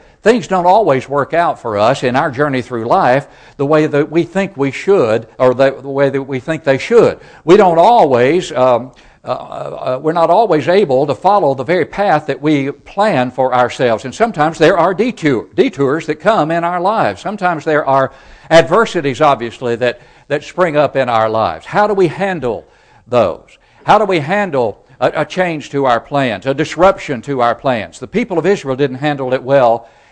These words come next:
uh, at all. It seems that perhaps the refusal of Edom to let them come through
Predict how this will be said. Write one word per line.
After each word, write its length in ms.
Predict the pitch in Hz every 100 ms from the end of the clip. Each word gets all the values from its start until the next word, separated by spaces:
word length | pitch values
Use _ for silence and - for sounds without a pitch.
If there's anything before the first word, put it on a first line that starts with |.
| -
uh, 300 | 113 107 113
at 220 | - 139 135
all. 420 | 147 90 73 -
It 140 | 139 -
seems 420 | 190 202 175 127
that 180 | 139 135
perhaps 640 | 123 131 202 151 - -
the 100 | 127
refusal 580 | 120 - 220 208 139 123
of 80 |
Edom 320 | 139 196 165 139
to 60 |
let 200 | 131 156
them 140 | 147 127
come 280 | 170 170 143
through 560 | 147 202 156 127 147